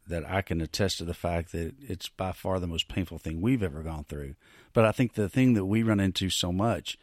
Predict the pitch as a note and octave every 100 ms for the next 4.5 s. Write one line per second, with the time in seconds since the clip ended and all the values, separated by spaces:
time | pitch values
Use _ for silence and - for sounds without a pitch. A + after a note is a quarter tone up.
0 | - - - - A2 A2 F#2+ - C#3 A#2
1 | G#2 G#2 - F2 E2+ E2+ - - - _
2 | F#2+ F2 G2 G#2 F#2 E2 D#2+ E2 D#2+ F2
3 | D#2+ F#2 G#2 - D2+ D#2 D#2 D2+ F#2 E2+
4 | E2+ - F2 E2+ E2